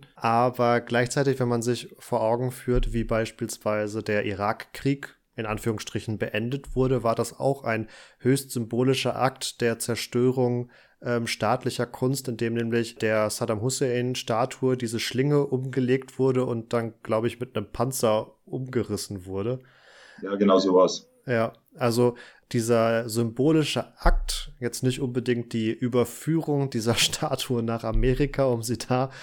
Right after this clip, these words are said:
Speaker 1: auszustellen, aber trotzdem die Zerstörung dessen, äh, zeigt uns doch gut auf, dass das bis heute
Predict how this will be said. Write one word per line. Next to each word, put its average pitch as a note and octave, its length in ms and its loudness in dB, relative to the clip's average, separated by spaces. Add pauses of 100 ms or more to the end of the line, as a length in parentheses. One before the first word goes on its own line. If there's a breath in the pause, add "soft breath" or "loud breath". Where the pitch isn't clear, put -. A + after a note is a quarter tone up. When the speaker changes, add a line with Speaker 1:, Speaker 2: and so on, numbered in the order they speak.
(220 loud breath)
Speaker 1:
auszustellen, B2+ 840 0
aber A2+ 280 -2
trotzdem C3+ 640 0
die B2 340 -2
Zerstörung B2+ 1000 4
dessen, C3+ 400 -2 (360 loud breath)
äh, A#2 200 0
zeigt B2+ 360 0
uns A#2 180 -6
doch B2+ 300 -2 (100)
gut C3+ 420 -2
auf, A#2+ 340 0
dass A#2 220 -4
das A2+ 280 -6 (180 soft breath)
bis - 300 -8
heute A#2+ 640 0